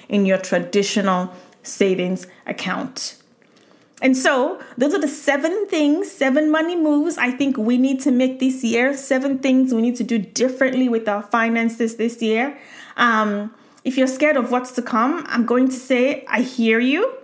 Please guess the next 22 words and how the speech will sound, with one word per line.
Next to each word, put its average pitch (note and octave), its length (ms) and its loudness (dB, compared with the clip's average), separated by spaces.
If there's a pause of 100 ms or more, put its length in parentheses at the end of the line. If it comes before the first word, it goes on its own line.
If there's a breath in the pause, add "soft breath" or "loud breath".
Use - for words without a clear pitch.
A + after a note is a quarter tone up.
We A3 120 -2
don't A#3 180 2
know A3+ 100 2
what A3 180 0
the A3 60 0
economy G#3+ 380 0
is G3 140 -4
bringing, A#3+ 500 0 (220 loud breath)
but B3 80 2
I'm A#3+ 160 2
also D4 280 0
going C4 180 2
to B3+ 100 0
challenge A#3+ 440 0
you A3+ 60 2
not A3 220 0
to - 80 -8
sleep A3 520 -4
on F#3 160 -4
yourself F3+ 500 -6
this F3+ 260 -10
year. - 280 -10